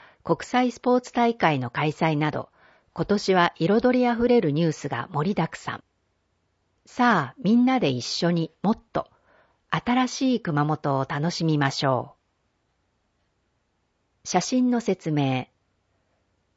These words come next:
オレンジの日に照らされる阿蘇熊本空港新旅客ターミナルビル。空港の上空に雲に乗ったくまモンが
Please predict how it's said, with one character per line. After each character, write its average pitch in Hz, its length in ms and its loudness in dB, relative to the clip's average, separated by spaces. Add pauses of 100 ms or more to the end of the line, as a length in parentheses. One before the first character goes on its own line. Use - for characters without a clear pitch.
(140)
オ 180 80 4
レ 254 160 4
ン 269 80 4
ジ 220 120 2
の 156 100 4
日 160 160 0
に 156 140 2
照 156 120 0
ら 147 120 2
さ 143 160 0
れ 131 140 0
る 127 180 0 (320)
阿 254 120 2
蘇 180 180 2
熊 185 240 2
本 196 260 2
空 180 240 2
港 127 360 0
新 226 320 0
旅 190 120 4
客 220 220 0
タ 196 220 0
ー - 20 0
ミ 180 120 -2
ナ 156 140 2
ル 135 140 0
ビ 127 120 -4
ル。 - 180 -10 (1080)
空 254 220 0
港 254 240 4
の 233 140 2
上 208 240 2
空 185 260 0
に 165 220 -2 (280)
雲 262 240 2
に 190 160 0
乗 151 80 0
っ 151 80 -4
た - 180 -6
く - 140 -6
ま 220 120 2
モ 156 140 0
ン 123 120 -2
が 117 220 -8